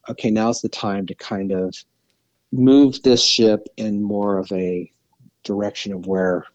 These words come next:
we originated from," right? So yes, there, there was a conscious, uh, decision on Davey's part to kind of, you know, make that more of a hard rock record, uh, and move in that direction.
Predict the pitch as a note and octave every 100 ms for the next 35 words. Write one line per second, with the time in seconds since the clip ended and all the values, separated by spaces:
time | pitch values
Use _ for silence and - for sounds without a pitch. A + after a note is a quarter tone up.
0 | _ - G2 F#2 E2+ F#2 - E2+ D2 D#2+
1 | - - - - - F#2 F#2 F#2 _ _
2 | _ _ _ - C#3+ C#3 G2+ - C3 B2+
3 | B2 B2+ C3+ C3 B2+ - C#3+ C3+ C3+ C3+
4 | A#2+ - - - - _ _ _ _ _
5 | _ _ _ _ _ - G#2 G2+ G2 F#2+
6 | F#2+ A2 A2+ - A#2+ A2 G2+ G2 G#2 G2+
7 | - - G#2+ F2+ F2+ - - - G#2 F#2+
8 | F#2 - - - - D3 B2+ G2+ G2 G#2+
9 | - G#2 F#2 G#2+ F#2 F#2 F2+ F2+ F2 -
10 | F2 F#2+ F#2 F2 F2 F2 - E2+ D#2+ E2+
11 | E2+ E2 _ _ _ - _ _ - G2+
12 | F#2 F2+ F2+ F#2+ G2 G2+ F#2 F2+ F2+ -
13 | B2+ -